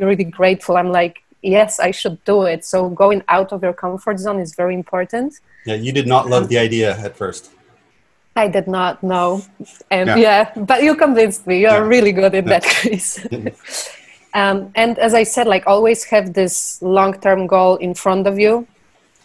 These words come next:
Speaker 1: and just small steps. You, you, you, um, I'm sometimes impatient person. I like things that are happening. I'm getting bored very easily,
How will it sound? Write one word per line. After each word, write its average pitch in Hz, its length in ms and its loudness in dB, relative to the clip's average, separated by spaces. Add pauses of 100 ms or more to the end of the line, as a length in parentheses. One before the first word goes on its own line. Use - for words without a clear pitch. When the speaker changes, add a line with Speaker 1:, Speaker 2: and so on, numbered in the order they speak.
(120)
Speaker 1:
and 208 120 0
just 202 360 -6 (400)
small 220 500 0
steps. - 500 -2
You, 220 140 -10
you, 208 280 -6 (220)
you, 196 260 -6 (140)
um, 185 280 -6 (500)
I'm 202 160 0
sometimes 220 500 -4
impatient 208 640 -4
person. 269 560 -2 (260)
I 190 100 0
like 196 340 0 (100)
things 202 320 -2
that 190 160 -2
are 180 160 2
happening. 214 640 -2
I'm 180 100 -6
getting 180 300 -6
bored 190 240 0
very 226 260 2
easily, 233 560 -4